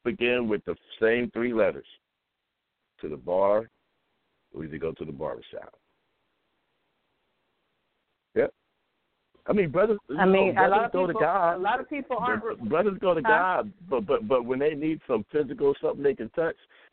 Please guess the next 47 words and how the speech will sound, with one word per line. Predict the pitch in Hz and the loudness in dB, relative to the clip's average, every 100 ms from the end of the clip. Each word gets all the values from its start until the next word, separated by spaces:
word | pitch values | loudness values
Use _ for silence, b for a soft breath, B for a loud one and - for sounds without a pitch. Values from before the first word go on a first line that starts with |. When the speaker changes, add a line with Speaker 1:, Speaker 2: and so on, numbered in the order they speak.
| - | -6
Speaker 1:
they | 101 | -6
go | 113 107 | -4 -6
into | 95 | -6
the | 80 | -8
barbershop | 73 104 123 120 120 117 - | -4 -2 -2 -4 -2 -2 -2
or | |
they | 85 82 | -6 -4
go | 85 | -6
into | 82 85 | -6 -10
the | |
bar. | 76 69 57 _ _ _ _ _ _ _ _ _ _ _ _ _ | -10 -10 -10 _ _ _ _ _ _ _ _ _ _ _ _ _
But | 92 113 | 0 2
if | 113 | 2
you | 135 151 | -2 0
have, | 147 139 98 | 4 2 0
Speaker 2:
Yeah. | 98 - | -6 -4
Speaker 1:
but | 104 104 | -2 -2
nine | 104 113 139 151 | -4 -2 0 -2
times | 143 143 139 131 | -2 -4 -2 -2
out | 127 | -2
of | 104 - | -4 -6
ten, | 123 131 123 | -4 -4 -6
if | 104 101 | -8 -6
you | 120 123 | -8 0
have | 120 117 | 2 2
that | 110 113 | 2 -2
connection | - 92 113 113 120 113 | -2 -2 -2 -2 -10 -2
with | 101 | -2
a | 87 | 0
higher | 104 113 107 | 0 0 0
being, | 80 101 104 113 113 113 b b b _ | -2 -6 -6 -6 -8 -12 b b b _
you're | 87 | -8
going | 90 113 120 | 0 2 2
to | - | 0
the | 95 | -4
barbershop | 78 98 95 73 80 73 | 2 2 2 -2 -4 -4
to | - | -6
talk | 87 82 69 | -4 -4 -6
about | 67 60 - | -12 -12 -14
it. | - | -14
You're | 82 85 | -8 -6
not | 85 78 | -4 -4
going | 82 80 | -4 -6
to | 80 | -10
the | 73 | -12
bar. | 69 67 53 _ _ _ _ _ _ _ _ _ _ _ _ _ _ _ _ _ _ _ - | -8 -8 -8 _ _ _ _ _ _ _ _ _ _ _ _ _ _ _ _ _ _ _ -12
So | - - | -10 -10